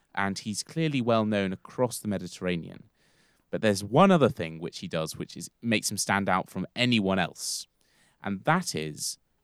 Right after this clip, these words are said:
well, firstly, it comes from the fact that he is very close with the Bedouin tribes, which are sort of the local tribes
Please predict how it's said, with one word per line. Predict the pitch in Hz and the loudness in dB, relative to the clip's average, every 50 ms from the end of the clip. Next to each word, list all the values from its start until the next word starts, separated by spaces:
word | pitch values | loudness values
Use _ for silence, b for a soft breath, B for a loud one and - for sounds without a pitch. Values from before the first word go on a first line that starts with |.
| _ _ _ _ - | _ _ _ _ -2
well, | 120 110 101 | 0 0 0
firstly, | - - 180 170 160 - - - - | 2 4 2 2 2 0 -4 -4 -4
it | - 98 - | -6 -6 -8
comes | - - 165 165 170 160 - | -4 -2 0 0 0 -2 -2
from | - 123 101 | -4 -4 -4
the | 98 | -4
fact | - - 87 - - | -4 -4 -6 -6 -6
that | - - | -10 -10
he | - - - 139 156 | -10 -6 -4 -2 0
is | 147 123 | 0 -2
very | 110 123 123 139 156 143 | 0 2 2 2 2 0
close | - - 117 95 - - | -2 -4 -2 -2 -2 -2
with | 110 90 | -4 -4
the | - 101 | -4 -6
Bedouin | - - 135 147 147 135 104 95 90 87 | 0 2 2 4 4 2 0 0 -2 -2
tribes, | - - - 82 78 78 78 - - | -6 -6 -6 -6 -6 -6 -10 -10 -12
which | - - - | -12 -10 -8
are | 107 | -10
sort | - - 104 | -8 -8 -8
of | 104 - | -8 -4
the | - 101 | -4 -2
local | 104 113 123 123 120 - - 98 | 0 4 4 2 2 0 -6 -16
tribes | - - 110 90 85 90 - | -12 -6 -6 -4 -4 -6 -8